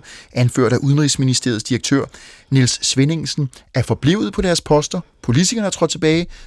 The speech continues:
departementscheferne sidder der, og departementscheferne er ikke i tvivl om, at tyskerne før eller siden vil forsøge at arrestere og altså deportere de danske jøder. Måske er det bedst at komme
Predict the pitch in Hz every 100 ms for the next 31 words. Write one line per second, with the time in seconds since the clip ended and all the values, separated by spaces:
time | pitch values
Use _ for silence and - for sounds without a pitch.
0 | - 165 175 147 117 - 139 127 120 175
1 | 180 165 165 - - - 165 170 170 165
2 | 170 180 196 160 165 151 175 180 175 -
3 | 202 139 107 - - _ - - 165 139
4 | 165 147 156 117 139 - 135 139 - -
5 | - 131 135 139 123 107 110 - 139 127
6 | 127 117 104 123 113 _ _ 147 143 127
7 | - 117 120 - - 135 113 104 135 101
8 | 92 98 - - - 147 - 180 180 151
9 | 156 - 175 - 139 135